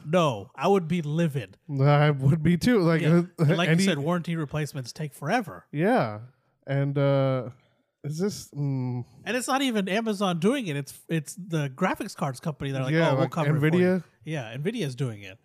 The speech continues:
Speaker 2: Or, like, I guess E V G A or
Speaker 1: Yeah, Amazon
Speaker 2: whoever.
Speaker 1: didn't say anything about it.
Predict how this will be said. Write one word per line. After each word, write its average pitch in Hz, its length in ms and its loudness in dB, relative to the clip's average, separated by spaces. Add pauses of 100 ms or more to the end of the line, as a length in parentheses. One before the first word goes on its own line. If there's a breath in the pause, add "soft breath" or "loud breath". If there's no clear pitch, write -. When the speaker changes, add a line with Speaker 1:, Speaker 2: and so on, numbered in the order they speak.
(420)
Speaker 2:
Or, 131 280 0
like, 120 300 -4
I 120 160 -4
guess 131 260 -4
E 131 220 -8
V 131 180 -2
G 123 220 -4
A - 20 -2
or 123 200 -2
Speaker 1:
Yeah, 175 80 2
Amazon 120 420 2
Speaker 2:
whoever. 196 140 0
Speaker 1:
didn't 170 120 -8
say 214 300 -4
anything 302 340 -2
about 127 240 -4
it. 95 140 -16